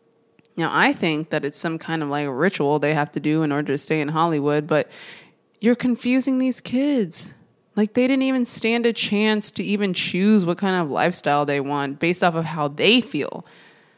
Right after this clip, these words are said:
not off of how you feel as a parent or how, you know, whoever else is in their, um, control or, <sighs> I, I just, I can't, y'all. What is going on?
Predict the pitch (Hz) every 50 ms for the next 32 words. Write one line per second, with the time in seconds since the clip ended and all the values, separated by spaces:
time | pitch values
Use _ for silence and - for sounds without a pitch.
0 | _ _ _ 151 151 156 190 233 247 240 214 180 170 202 196 170 160 147 143 139
1 | 156 202 269 285 - - - 143 147 143 151 143 135 151 151 - 139 - - 185
2 | 208 214 196 170 139 151 160 151 170 156 156 156 147 147 151 - - - 160 165
3 | 151 139 131 143 156 165 165 156 156 180 202 180 156 147 180 190 175 - - 147
4 | 170 160 156 156 151 147 143 - - - 147 147 156 147 147 147 147 143 139 -
5 | - - 151 147 139 135 139 147 - - 151 147 143 - - - 135 147 147 147
6 | 139 127 135 139 - - - - - - - - - - - - - - _ _
7 | _ - - - - - - - - - _ _ _ _ _ _ _ _ _ _
8 | _ _ _ _ _ _ _ _ _ _ _ _ _ _ _ - 151 143 - -
9 | 147 - 156 151 156 - - - - - _ _ - - 170 - - - 180 170
10 | 175 151 147 147 147 160 165 - _ _ _ _ _ _ _ _ _ _ _ _
11 | _ _ _ _ _ _ _ _ _ _ - - 190 202 226 233 208 - 202 190
12 | 175 160 147 143 131 120 135 151 170